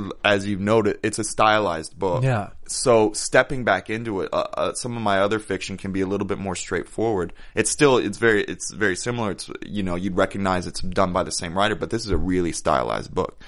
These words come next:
Speaker 1: So stepping back into it, I, that was, it was, I had a, a few weeks where I was like, "Wow, this is really,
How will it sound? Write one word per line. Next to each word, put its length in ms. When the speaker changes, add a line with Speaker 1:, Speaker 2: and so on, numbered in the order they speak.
Speaker 1:
So 560
stepping 400
back 220
into 240
it, 180
I, 460
that 200
was, 180
it 160
was, 380
I 100
had 240
a, 500
a 60
few 220
weeks 260
where 80
I 20
was 100
like, 140
"Wow, 220
this 220
is 260
really, 400